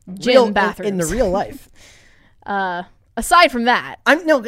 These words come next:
Speaker 2: I'm trying to, some more movies. Like, I'm trying to think of more movies that would have been more
Speaker 1: Mm.
Speaker 2: female-oriented. Chat, uh, help me out with it. Uh, somebody in the chat, uh, some probably has some better
Speaker 1: I mean,
Speaker 2: examples.
Speaker 1: no one is talking about starting a Disney Prince <laughs> franchise.
Speaker 2: Oh my God.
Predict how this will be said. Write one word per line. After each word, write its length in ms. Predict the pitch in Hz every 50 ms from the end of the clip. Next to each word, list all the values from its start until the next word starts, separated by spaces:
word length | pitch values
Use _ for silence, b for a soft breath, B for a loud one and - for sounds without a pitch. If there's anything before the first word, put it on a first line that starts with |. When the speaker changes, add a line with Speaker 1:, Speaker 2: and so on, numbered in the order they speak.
| 214
Speaker 2:
I'm 140 | 214 254 277
trying 420 | - 302 302 294 247 175 180 175
to, 80 | - -
some 180 | - - 220 202
more 240 | 196 208 226 254 247
movies. 320 | 226 220 226 202 202 180 143
Like, 120 | 170 - -
I'm 140 | - 240 302
trying 220 | - 262 247 247
to 60 | 220 160
think 140 | 175 185
of 100 | 190 196
more 240 | 165 160 160 196 247 254
movies 320 | 208 180 165 151 170 160
that 100 | 165 165
would 80 | 160 165
have 100 | 165 139
been 200 | 175 175 165 170
more 180 | 175 190 185 -
Speaker 1:
Mm. 260 | 196 190 185 180 180
Speaker 2:
female-oriented. 1160 | 180 190 - 262 269 269 262 254 240 247 247 247 247 240 226 196 208 196 190 180 180 165 147
Chat, 420 | - - - 262 269 269 262 - - -
uh, 220 | 214 214 214 208 202
help 160 | 214 208 208
me 100 | 190 180
out 160 | 170 165 156
with 140 | 147 135 123
it. 180 | 127 127 127 139
Uh, 300 | 165 170 165 165 165 156
somebody 240 | - - 254 254
in 60 | 247 226
the 80 | 202
chat, 400 | - - 202 190 185 175 - 175
uh, 100 | 175 170
some 180 | 151 - 175 160
probably 260 | - 180 160 160 156
has 120 | 156 147
some 120 | - 165 151
better 280 | 156 156 151 151 147 127 -
Speaker 1:
I 80 | 240 247
mean, 100 | 262 269
Speaker 2:
examples. 200 | 262 254 - 233
Speaker 1:
no 140 | 254 277 302
one 100 | 311 302
is 140 | 294 277 -
talking 360 | 285 269 262 254 269 269 262
about 360 | 247 220 226 220 214 190 -
starting 380 | - - 220 220 220 220 214 208
a 80 | 190
Disney 440 | 233 - 214 214 208 196 196 190 175
Prince 480 | - - - 214 214 208 202 - - -
<laughs> 0 |
franchise. 960 | - - 180 202 202 208 190 - 190 165 143 117 127 147 151 185 202 - - -
Speaker 2:
Oh 160 | 240 349 440 -
my 160 | - 320 269
God. 280 | 156 202 220 285 285